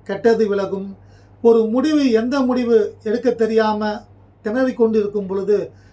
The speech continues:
நேரா கோயிலுக்கு போயிட்டு, முருகன் கோயிலுக்கு போயிட்டு அங்கார பகவானுக்கு தீபம் ஏத்திட்டு நேரா முருக-, முருகன் பாதத்தை பார்த்து நீங்க என்ன வேண்டி என்ன நினைக்கிறீங்களோ அதை,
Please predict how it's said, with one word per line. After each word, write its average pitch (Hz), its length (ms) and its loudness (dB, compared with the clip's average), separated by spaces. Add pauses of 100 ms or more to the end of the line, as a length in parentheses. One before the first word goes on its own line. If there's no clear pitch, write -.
(160)
நேரா 254 380 0
கோயிலுக்கு 233 400 2
போயிட்டு, 208 180 0
முருகன் 226 320 -2
கோயிலுக்கு 190 380 -6
போயிட்டு 185 300 -6 (120)
அங்கார 233 340 0
பகவானுக்கு 190 460 -2
தீபம் 214 240 -6
ஏத்திட்டு 185 500 -10 (400)
நேரா 214 240 4
முருக-, 220 360 2
முருகன் 240 420 -2
பாதத்தை 220 420 0
பார்த்து 196 480 -6
நீங்க 175 200 -10
என்ன 226 300 -2
வேண்டி 220 360 -2
என்ன 190 220 -4
நினைக்கிறீங்களோ 196 580 -8 (500)
அதை, 180 220 -4